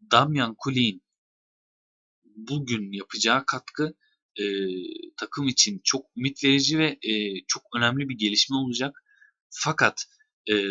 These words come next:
son hatı-, hatırlatmam gereken şey Trabzon'la ilgili. E, özellikle Banvit maçında Damian Kulik'in çok iyi oynamasıyla birlikte, e, Stepanovic kenarda unutuldu.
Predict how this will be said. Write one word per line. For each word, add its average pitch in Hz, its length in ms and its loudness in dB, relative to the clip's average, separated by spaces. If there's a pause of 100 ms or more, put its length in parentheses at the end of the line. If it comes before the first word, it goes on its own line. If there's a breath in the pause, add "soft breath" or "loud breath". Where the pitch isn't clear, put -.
son 139 320 0
hatı-, - 340 -8
hatırlatmam 98 560 -8
gereken 95 320 -8
şey - 240 -6
Trabzon'la 101 520 -6
ilgili. 101 340 -10 (1040)
E, 98 40 -6 (420)
özellikle 120 420 0
Banvit 135 300 2
maçında 101 460 -2
Damian 110 380 -2
Kulik'in 131 400 -4
çok - 300 -4
iyi 113 120 0
oynamasıyla 113 720 -2
birlikte, 98 440 -10 (580 loud breath)
e, 104 60 -2 (600)
Stepanovic 143 600 -2 (100)
kenarda 127 400 0
unutuldu. 107 520 -8